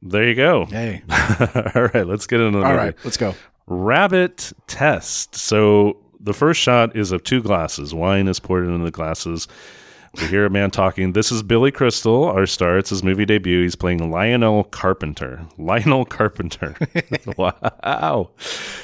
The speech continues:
Speaker 1: Uh, so he's, he's basically doing, like, nineteen seventies lounge lizard
Speaker 2: Uh-huh.
Speaker 1: pickup patter, you
Speaker 2: He's,
Speaker 1: know.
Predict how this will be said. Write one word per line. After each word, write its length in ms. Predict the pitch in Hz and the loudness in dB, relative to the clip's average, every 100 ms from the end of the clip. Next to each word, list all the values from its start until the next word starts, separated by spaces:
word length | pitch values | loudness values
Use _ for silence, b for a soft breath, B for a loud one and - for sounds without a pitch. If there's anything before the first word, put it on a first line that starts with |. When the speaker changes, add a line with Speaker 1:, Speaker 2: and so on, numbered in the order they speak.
| B B | B B
Speaker 1:
Uh, 640 | 95 107 104 104 104 104 - | 0 2 4 4 4 2 -4
so 480 | - 127 117 113 113 - | -2 4 6 6 2 -4
he's, 480 | - - 196 180 - | -8 0 2 2 -2
he's 220 | - 208 180 | 0 0 4
basically 500 | 196 175 165 151 135 | 4 4 2 2 2
doing, 440 | 120 120 110 104 | 4 4 4 4
like, 220 | 95 90 | 2 0
nineteen 460 | 95 98 98 98 90 | 0 0 -2 -4 -6
seventies 640 | - 90 85 85 85 78 | -2 -2 -2 -2 -2 -4
lounge 420 | 82 87 85 85 - | -4 -2 -2 -4 -4
lizard 640 | 82 82 78 76 76 73 - | -4 -2 -4 -4 -6 -8 -6
Speaker 2:
Uh-huh. 120 | 87 | -6
Speaker 1:
pickup 280 | 92 73 - _ _ _ _ - | -4 -6 -10 _ _ _ _ -10
patter, 560 | - 73 65 53 101 _ - | -6 -6 -8 -14 -18 _ -14
you 140 | 76 | -10
Speaker 2:
He's, 140 | 76 | -8
Speaker 1:
know. 100 | 69 | -8